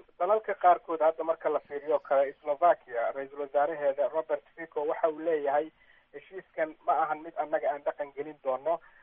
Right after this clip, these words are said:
Eh, aad iyo aad ayuuna uga hor yimid. Eh, waxaanad moodaa in arrintaas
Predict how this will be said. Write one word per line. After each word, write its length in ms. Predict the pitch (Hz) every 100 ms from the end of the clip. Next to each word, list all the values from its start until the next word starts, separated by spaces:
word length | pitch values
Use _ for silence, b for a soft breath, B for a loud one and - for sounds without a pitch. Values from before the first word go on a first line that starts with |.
| b -
Eh, 160 | 147 -
aad 220 | - 196
iyo 140 | 180
aad 140 | 175 160
ayuuna 320 | 156 160 156
uga 200 | 147 160
hor 140 | 147
yimid. 300 | 131 139 165 - -
Eh, 220 | 143 143
waxaanad 320 | 147 156 147 143
moodaa 380 | 143 - 139 135 -
in 260 | 156 151 b b b _
arrintaas 460 | 123 151 165 156